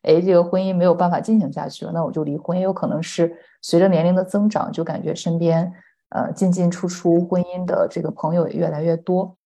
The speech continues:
那因为我们四位主播都没有办法跟你们分享，呃，离婚相关的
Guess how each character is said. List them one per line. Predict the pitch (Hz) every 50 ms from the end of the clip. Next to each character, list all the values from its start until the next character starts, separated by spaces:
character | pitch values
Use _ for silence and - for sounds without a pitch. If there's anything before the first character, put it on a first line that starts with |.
| _ _ -
那 | 214 220 214 196 185
因 | 180 196 214 233 233
为 | 233 233 214 190 170 170 - - _
我 | - 175 165
们 | 160 160 160 170 185
四 | 180 - - 226
位 | 214 190 196
主 | 196 - -
播 | - - - 180 190
都 | 190 196 196 202 196 _
没 | 175 170 196
有 | 226 214
办 | 233 247 247 214
法 | - 170 - - - - - - _ _
跟 | - 226 220 214
你 | 180
们 | 147 143 151 170
分 | 180 196 202 214
享， | 214 - 170 151 - - - - - _ _ _ _ _
呃， | - 156 147 143 143
离 | 143 147 156 165
婚 | 165 - 208 196 202 214
相 | 208 - 196 190 196 196
关 | - - 196 190 196 202
的 | 190 175 - - -